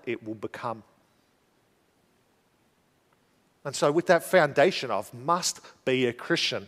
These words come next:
there's lots of Christians out there. So then the question is, well, what kind of Christian guy should you date, ladies? Uh, Titus two is a particularly helpful chapter when thinking about this. It paints a clear picture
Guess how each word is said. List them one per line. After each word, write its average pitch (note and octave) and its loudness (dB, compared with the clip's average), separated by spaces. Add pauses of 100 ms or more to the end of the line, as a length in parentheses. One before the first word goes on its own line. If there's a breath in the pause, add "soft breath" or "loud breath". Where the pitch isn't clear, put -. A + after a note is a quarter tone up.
there's A2+ -10
lots D3+ -2
of F3 2
Christians C3+ -6
out A#2+ 2
there. G3+ 6
So D3+ 2
then E3 2 (200 loud breath)
the D3+ 0
question A#3 0
is, C3+ -2
well, C#3+ 4 (160 loud breath)
what - 2
kind F#3+ 0
of E3+ 4
Christian D3 -6
guy A2+ 2 (160 loud breath)
should - -8
you C#3+ -4
date, G3 2
ladies? G#2 -4 (1400)
Uh, A2+ -8
Titus F3 4
two F3 0
is C3 0
a A#2+ 2
particularly F#3+ 2
helpful C3+ 0 (360 loud breath)
chapter C#3+ 2
when B2 0
thinking D3+ -2
about B2 6
this. C3+ -2
It - -4
paints G3+ -2
a D#3+ 2
clear A3 -6
picture - -4